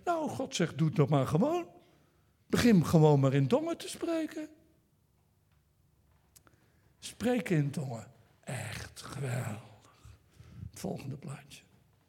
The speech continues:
Nou, wat me opvalt is dat wel een paar keer in Handelingen twee staat, "En we hoorden ieder van hen in hun eigen taal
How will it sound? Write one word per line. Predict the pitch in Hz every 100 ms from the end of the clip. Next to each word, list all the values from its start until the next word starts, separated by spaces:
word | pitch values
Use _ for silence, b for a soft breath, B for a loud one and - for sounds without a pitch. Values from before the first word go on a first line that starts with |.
| _ _ _ _ _ _ _ _ _ _ _ _ _ _ _ _ _ _ b b b b b b b b
Nou, | 214 147
wat | 160 -
me |
opvalt | 330 - 254 233 185
is | 240 -
dat | 220 190
wel | 175
een | 160 156
paar | 294 311
keer | - 226
in | 233
Handelingen | 208 220 185 175 156 147
twee | 226 269
staat, | 220 - 208 202 - b b b b b _ _ _ _ _ _ _ _
"En | 233 185
we |
hoorden | 156 151 143 147
ieder | - 320 302 254
van | 202 214
hen | 196 190 185 175 - _ _ _ _ _ _ _ _ _
in | 175 151
hun | 143 143
eigen | 285 320 349 311 - 302 -
taal | 339 330 311 156 110 - -